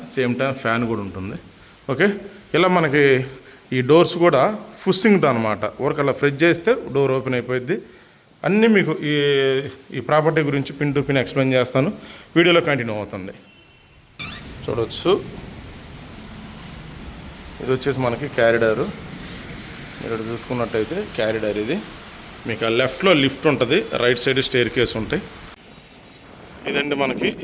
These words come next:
ఈ కమ్యూనిటీలో వచ్చేసి మనకి స్విమ్మింగ్ పూల్ ఇది. చూడండి, చాలా బా-, అంటే,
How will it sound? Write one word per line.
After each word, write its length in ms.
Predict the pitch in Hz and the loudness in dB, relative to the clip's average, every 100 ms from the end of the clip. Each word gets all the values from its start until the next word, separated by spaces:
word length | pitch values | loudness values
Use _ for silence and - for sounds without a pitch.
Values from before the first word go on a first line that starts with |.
| 147 | -4
ఈ 60 | |
కమ్యూనిటీలో 560 | 135 135 143 147 151 143 131 | 0 0 0 0 2 2 2
వచ్చేసి 440 | - 135 120 - 143 147 - - - - - - - - - | 2 2 2 2 4 2 -4 -20 -20 -20 -20 -20 -20 -20 -8
మనకి 180 | 120 120 - | -4 -2 0
స్విమ్మింగ్ 300 | 135 143 147 - | 2 4 2 2
పూల్ 140 | 131 | 2
ఇది. 200 | 123 156 214 | 4 2 -2
చూడండి, 380 | 131 117 113 147 202 - - - - - - - - - - - - - - - - | -2 -2 -2 -4 -6 -14 -20 -20 -20 -20 -20 -20 -20 -18 -18 -18 -20 -20 -20 -16 -6
చాలా 240 | - 160 | 0 4
బా-, 140 | 165 160 | 6 4
అంటే, 140 | 147 | 4